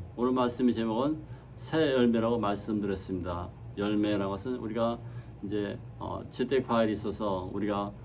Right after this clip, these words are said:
풍성한 것을 먹고 그러나 맛있는 기적이 돌아왔습니다. 하나님께서는 그 아들 예수를 통해서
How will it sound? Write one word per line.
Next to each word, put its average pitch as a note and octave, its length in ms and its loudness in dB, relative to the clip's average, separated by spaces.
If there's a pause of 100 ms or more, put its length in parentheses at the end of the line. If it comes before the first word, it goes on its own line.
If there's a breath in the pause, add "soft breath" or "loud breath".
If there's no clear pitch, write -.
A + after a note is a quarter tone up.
(160)
풍성한 C#3+ 400 0
것을 G2 280 -4 (280)
먹고 A2 560 -2 (440 loud breath)
그러나 G#2+ 180 -2
맛있는 G#2 420 -2
기적이 G#2 280 0
돌아왔습니다. F#2+ 840 -4 (420)
하나님께서는 C3 640 -2 (260 loud breath)
그 - 140 -6
아들 A#2 240 4
예수를 A2 240 -4
통해서 F#2+ 560 -2